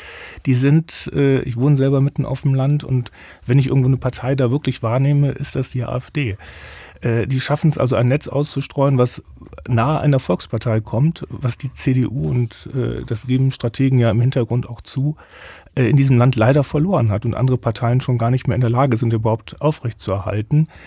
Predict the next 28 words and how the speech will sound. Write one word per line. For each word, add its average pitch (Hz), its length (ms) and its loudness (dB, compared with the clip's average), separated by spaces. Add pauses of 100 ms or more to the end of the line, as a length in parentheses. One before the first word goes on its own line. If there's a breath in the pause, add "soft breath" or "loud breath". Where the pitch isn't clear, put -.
(220 loud breath)
Die 135 80 2
sind 127 280 2
einfach 123 360 -2
in 135 100 0
der 110 100 2
Fläche 131 300 -2
nicht 135 180 0
nur 135 100 4
mit 123 180 0
Plakaten, 120 560 -2
sondern 117 200 2
auch 113 100 -4
mit 117 180 -2
Personen, 127 440 0
mit 117 180 -2
Aktionen 123 520 -2
präsent. 113 540 2 (520 loud breath)
Und 120 200 -2
das 127 440 0
registrieren 127 520 2
die 143 240 4 (100)
Menschen 139 440 2
natürlich 135 440 -2
auch. 135 280 0
Und 117 220 -2
das 107 140 -4
ist - 220 -8
ein 123 320 -2